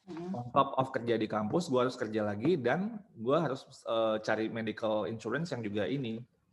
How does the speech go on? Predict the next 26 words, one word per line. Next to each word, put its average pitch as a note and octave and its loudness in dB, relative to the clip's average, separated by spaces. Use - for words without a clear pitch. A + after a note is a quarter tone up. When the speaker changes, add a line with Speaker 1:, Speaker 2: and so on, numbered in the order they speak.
Speaker 2:
Kalau B2 4
di A#2+ 2
Michigan B2 -2
State G3+ 0
enggak, C3 6
itu A2+ -2
udah, B2+ 6
udah G#2+ 4
langsung G#2+ -8
di A2 -2
cover A#2 0
gitu. G2+ -8
So, A2+ -4
eh, A2 -4
ya A2+ 2
udah, C3+ 4
akhirnya C3+ -2
gue C#3+ 4
dengan B2+ 2
berat A#2 2
hati B2+ 0
sih C3+ -2
sebenarnya. A2 -6
Karena C3+ -2
sebenarnya D3 0
kalau A2+ 4